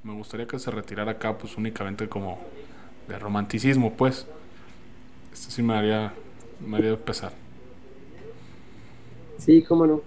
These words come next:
Speaker 2: A mí también me gustaría que acabe su carrera aquí, que no juegue ninguno más.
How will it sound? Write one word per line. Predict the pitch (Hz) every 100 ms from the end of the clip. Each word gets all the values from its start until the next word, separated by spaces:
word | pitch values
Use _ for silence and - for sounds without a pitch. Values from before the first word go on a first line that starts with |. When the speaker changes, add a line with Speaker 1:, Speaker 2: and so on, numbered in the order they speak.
| -
Speaker 2:
A |
mí | 151 165
también | 196 190
me | 185
gustaría | 165 160 156 156
que | -
acabe | 156 147 160
su | 147
carrera | 147 147
aquí, | 151 - 147 135
que | 135
no | 139 131 156
juegue | 151
ninguno | 147 131 139
más. | 131 -